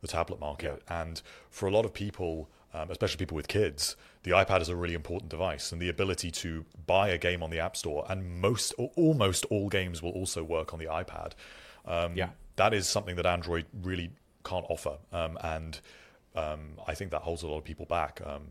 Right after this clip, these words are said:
Speaker 1: definitely me, when I, when I have invested occasionally in a game, um, that I've been happy to pay more for, to pay, uh,
Speaker 2: Mm-hmm.
Speaker 1: to play on, on a mobile platform like Civilization, the ability to play
Speaker 2: Mm-hmm.
Speaker 1: that both on the iPhone and on the iPad,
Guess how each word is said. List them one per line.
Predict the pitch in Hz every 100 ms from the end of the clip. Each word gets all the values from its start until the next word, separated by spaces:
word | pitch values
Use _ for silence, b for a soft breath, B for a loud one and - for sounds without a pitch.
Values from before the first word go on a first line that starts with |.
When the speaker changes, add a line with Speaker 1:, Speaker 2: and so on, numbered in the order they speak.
| 92
Speaker 1:
definitely | 104 120 110 87 80 - - 64
me, | 92 92 90
when | 78 82
I, | 90 85
when | 90 87
I | 90
have | 82 87 87 - B B
invested | 90 85 87 -
occasionally | 80 85 82 85
in | 78
a | 78
game, | 80 80 78 76 B B B
um, | - 78 78
that | 78
I've | 82 82
been | 78
happy | 87 85
to | 80
pay | - - 82 80 80 - -
more | 78 85 101
for, | - 78 71 73
to | -
pay, | - 82 78 73 -
uh, | 78 50
Speaker 2:
Mm-hmm. | - 87
Speaker 1:
to | 85 85
play | - 90 82 -
on, | 90 82
on | 82
a | 78
mobile | 90 82
platform | 90 110 - 76
like | 76 80 -
Civilization, | - 87 78 85 101 - - B B B B
the | -
ability | 90 98 104 92
to | 85
play | - 90
Speaker 2:
Mm-hmm. |
Speaker 1:
that | 82 80 80
both | 90 85 -
on | 90
the | 90
iPhone | 80 85 85 78 76 - B B
and | 95 92
on | 85
the | 82
iPad, | 80 92 80 71